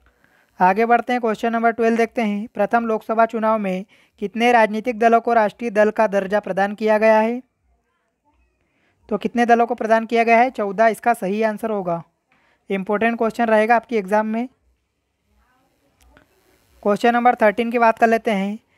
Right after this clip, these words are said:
वर्तमान समय में देश में राष्ट्रीय दलों की कुल संख्या कितनी है? तो कितनी है दोस्तों?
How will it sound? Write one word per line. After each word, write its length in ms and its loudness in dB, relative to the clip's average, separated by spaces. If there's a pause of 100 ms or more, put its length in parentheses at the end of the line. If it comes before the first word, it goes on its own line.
(200)
वर्तमान 540 0
समय 300 2
में 180 -4
देश 280 -2
में 260 -8 (360)
राष्ट्रीय 460 0
दलों 280 2
की 120 -6
कुल 240 -4
संख्या 320 -2
कितनी 420 -2
है? 240 0 (1300)
तो 80 -6
कितनी 320 0
है 60 2
दोस्तों? 440 -2